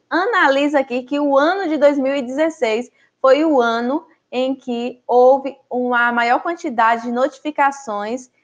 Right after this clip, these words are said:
de casos de cólera, né? E em menor quantidade, dois mil e treze. E aí a gente faz uma comparação. Em, em dois mil e treze, a notificação de doenças infecciosas intestinais foi a que teve em maior quantidade.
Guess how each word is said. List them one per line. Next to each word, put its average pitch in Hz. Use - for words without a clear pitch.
de 254
casos 220
de 277
cólera, 196
né? 208
E 294
em 302
menor 254
quantidade, 247
dois 254
mil 240
e 302
treze. 190
E 269
aí 302
a 277
gente 285
faz 262
uma 254
comparação. 262
Em, 214
em 247
dois 285
mil 320
e 359
treze, 254
a 233
notificação 262
de 285
doenças 247
infecciosas 226
intestinais 247
foi 262
a 262
que -
teve 247
em 262
maior 277
quantidade. 220